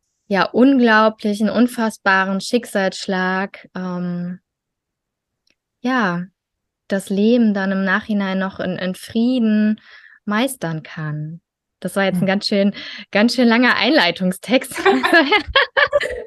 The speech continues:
Speaker 1: Also erstmal noch herzlich willkommen und, ähm,
Speaker 2: Ja.
Speaker 1: ja, ähm,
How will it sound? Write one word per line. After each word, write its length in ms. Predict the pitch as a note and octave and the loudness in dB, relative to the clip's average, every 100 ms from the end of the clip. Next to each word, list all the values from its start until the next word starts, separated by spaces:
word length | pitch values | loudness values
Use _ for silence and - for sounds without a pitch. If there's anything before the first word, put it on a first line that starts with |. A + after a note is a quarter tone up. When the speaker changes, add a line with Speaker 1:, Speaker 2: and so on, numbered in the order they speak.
| - G#4 F#4 D#4+ | -16 -2 -2 2
Speaker 1:
Also 320 | E4 D#4 D4 | 4 4 4
erstmal 480 | C4 C#4+ F4 E4 D#4 | 6 4 4 2 2
noch 160 | D#4 | 4
herzlich 400 | C#4+ C#4 D4+ C#4+ | 4 2 0 2
willkommen 560 | C#4 C4+ C4 B3+ D4+ G4 | 2 2 4 4 4 2
und, 480 | - A#3 A#3+ B3 - - | 2 4 4 2 0 -4
ähm, 540 | G#3+ A3 G#3+ A3+ A#3 - _ _ _ _ _ _ _ _ _ _ - | 2 4 6 4 0 -4 _ _ _ _ _ _ _ _ _ _ 0
Speaker 2:
Ja. 480 | A#3 G3 F3+ F3+ F3+ - | 4 6 4 4 2 2
Speaker 1:
ja, 320 | G3 G3 G3 | 2 4 4
ähm, 360 | G3 F#3+ G3 | 2 0 -4